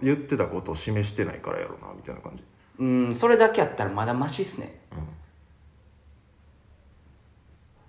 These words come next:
Speaker 2: なんか、デインザライフも一個お蔵入りになったりとかしてるじゃないですか。
Speaker 1: うん。
Speaker 2: とか。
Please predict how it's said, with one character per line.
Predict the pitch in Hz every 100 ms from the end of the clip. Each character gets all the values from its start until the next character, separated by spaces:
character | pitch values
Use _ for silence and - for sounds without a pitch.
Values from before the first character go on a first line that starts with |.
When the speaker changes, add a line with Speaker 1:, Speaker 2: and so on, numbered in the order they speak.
| -
Speaker 2:
な | 143
ん | 123
か、 |
デ | 120 170
イ | 175
ン |
ザ | 165
ラ | 160
イ |
フ | 123
も | 110
一 | 135
個 | 101
お |
蔵 | 98 113 101
入 |
り | 101
に |
な | 110
っ | 85
た |
り | 78
と |
か | 71
し | -
て |
る | 73
じ |
ゃ | -
な |
い |
で | -
す | -
か。 | -
Speaker 1:
う |
ん。 | 85 80 - - - - - - - - - - - _ - - - - - - - - - -
Speaker 2:
と | -
か。 | 104 -